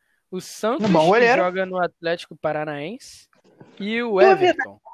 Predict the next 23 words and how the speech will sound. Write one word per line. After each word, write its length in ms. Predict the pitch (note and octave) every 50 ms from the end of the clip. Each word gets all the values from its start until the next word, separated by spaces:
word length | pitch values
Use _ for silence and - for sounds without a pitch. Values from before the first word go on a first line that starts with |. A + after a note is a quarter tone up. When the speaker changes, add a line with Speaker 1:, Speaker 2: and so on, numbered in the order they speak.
| - _ _ - C#4+ - -
Speaker 1:
do 140 | - D#3+ E3
Palmeiras. 520 | E3+ - F3 D#3+ D3+ C#3+ C3+ B2+ A2+ G#2 -
Speaker 2:
Eu, 840 | G#3+ C#4 C4+ - - _ _ _ _ _ _ _ _ _ - C4
eu 60 | C4+ C4
tenho 240 | - C#4 C#4+ D4
a, 320 | D4 C#4+ C4+ C4 A#3+ G#3 -
eu 160 | G#3+ A3+ A#3
tenho, 220 | G#3+ A#3+ B3 B3 G#3+
eu 120 | - A#3 A3+
tenho 160 | - B3+ B3+
um 20 | B3
questionamento 720 | C#4 B3+ - - C4+ B3 A#3 G#3+ G#3 G#3+ A3 G#3+ - -
sobre, 640 | A3+ G#3+ G3+ G3+ G3+ F#3+ F#3 E3+ D3 C3+ D#3 D#3+ - _ _ _ _ _
sobre 260 | _ - F#3+ F#3 F#3+
os 60 | G3+
goleiros. 480 | G3+ F3+ D#3 C3 B2+ A#2 - - - - _ _ _ _ _ _ _ _ _ _ _ _ _ _ _ -
Speaker 1:
Pode 200 | D3 C#3 - -
falar. 380 | D4+ G4 G4+ G3+ D3 C#3 - _ _ _ _ _ _ _ _ _ _ _ _ _ _ _ _ _ _ _ _ _ _ _ _ _ -
Speaker 2:
O, 380 | D#4 F4+ F#4 F4+ D#4+ C4+ E4
o 40 | F4
Gatito 760 | - D#4 D4 A#3 - - - C4+ B3+ - - B3 A#3+ G#3+ G#3+
é 180 | G3+ F#3+ F#3 F#3
paraguaio? 600 | - - F#3 F3 E3 D3 E3+ F#3+ C#4+ F4 E3+